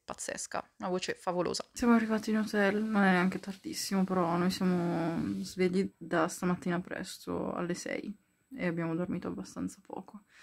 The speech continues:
E abbiamo fatto un sacchissimo di cose, quindi siamo devastati. Andiamo subito a nanna,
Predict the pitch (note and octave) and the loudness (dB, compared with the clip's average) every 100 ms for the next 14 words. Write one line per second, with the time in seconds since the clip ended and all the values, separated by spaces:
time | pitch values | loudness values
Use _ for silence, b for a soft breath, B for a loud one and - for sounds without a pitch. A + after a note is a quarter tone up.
0 | B B B B B B G3 G#3 G3 F#3+ | B B B B B B 8 10 10 8
1 | G3 G3+ G#3 G3 - - - G#3+ - _ | 4 8 8 8 2 -2 4 4 2 _
2 | - G#3+ G3+ - G#3 G3+ F#3+ F#3+ F3+ F3+ | 0 0 2 2 6 6 4 2 2 2
3 | F#3 F#3 F#3+ F#3 - F#3 F#3+ F#3 F#3 - | 0 0 4 2 2 4 4 4 0 -4
4 | - - F3+ F#3 - A3+ D4+ - - _ | -6 2 2 2 2 4 4 0 -20 _
5 | _ G3 F#3+ F#3 F#3 F#3 F3+ F#3 F3 E3+ | _ 6 8 6 4 -2 -2 2 2 4
6 | F3 F#3+ D4 | 4 6 4